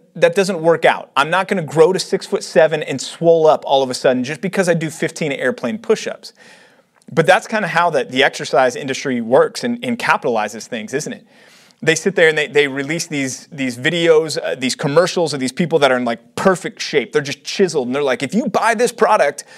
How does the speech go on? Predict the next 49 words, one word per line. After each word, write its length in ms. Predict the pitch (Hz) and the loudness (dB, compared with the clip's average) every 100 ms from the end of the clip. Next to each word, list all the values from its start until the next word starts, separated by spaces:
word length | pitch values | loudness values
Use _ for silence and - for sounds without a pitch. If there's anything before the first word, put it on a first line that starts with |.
| - - | -20 -2
and 220 | 165 170 | 2 4
work 200 | 226 262 | 4 6
out, 320 | 247 226 202 - - | 4 4 0 -4 0
you're 180 | 196 | 2
gonna 160 | 247 190 | 4 4
end 180 | 170 175 | 4 2
up 120 | 160 | 0
looking 280 | 170 180 220 | 0 0 2
like 220 | 226 226 | 2 2
me." 220 | 330 269 | -4 -2
And 120 | 143 | -2
we 140 | 185 262 | 0 2
all 160 | 220 | 2
sit 220 | - 196 202 | 2 -2 2
there 120 | 180 | 2
at 60 | |
home 220 | 165 262 214 | 2 0 0
and 100 | 170 | -2
we 80 | |
go, 160 | 180 185 | 0 0
"No, 300 | 196 226 226 _ _ _ | 2 -2 -4 _ _ _
no, 120 | 240 | -2
that's, 220 | 226 233 - | 0 -2 0
that's 240 | 226 220 | -2 0
just 160 | 240 208 | -2 2
not 240 | 202 135 | 2 2
true. 380 | - - 277 127 | -6 -4 -4 -4
It's 180 | 117 - | -6 -4
not 160 | - | -2
gonna 160 | 185 127 | -2 -2
happen 440 | 127 226 - 120 | -2 -2 -2 -4
that 200 | 104 - | -4 -10
way." 240 | - - - _ - - _ _ _ | -14 -18 -20 _ -20 -20 _ _ _
See, 120 | - 220 | 0 2
if, 220 | 165 - | 2 0
if 140 | 185 | 0
we 100 | 175 | 2
wanna 200 | 277 247 | 2 2
get 120 | 175 170 | 0 -2
from 160 | 160 | 0
where 220 | 143 185 | 4 4
we 100 | 190 | 4
are 260 | 156 135 139 | 4 6 2
to 460 | - 143 127 123 131 | 0 -2 -2 -4 -8
the 140 | 135 131 | -4 2
way 180 | 135 139 | 4 4
that 140 | 135 | 0
somebody 340 | - 151 139 | -2 0 0
who's 320 | 127 127 123 | -2 -6 -8